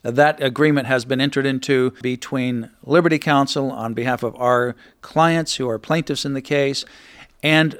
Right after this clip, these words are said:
North Shore's counsel and North Shore, the very large healthcare employer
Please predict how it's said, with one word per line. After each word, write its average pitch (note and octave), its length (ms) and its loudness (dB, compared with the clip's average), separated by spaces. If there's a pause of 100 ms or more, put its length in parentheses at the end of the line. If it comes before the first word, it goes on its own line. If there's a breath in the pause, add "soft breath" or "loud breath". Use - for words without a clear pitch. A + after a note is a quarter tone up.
North D3 320 2
Shore's C3+ 720 2
counsel D3 540 0
and B2 200 -6
North C3 220 -4
Shore, B2+ 560 -2 (100)
the B2 560 -6 (360)
very C#3 320 4
large B2 560 2 (280 loud breath)
healthcare C3+ 400 0
employer A#2+ 520 -2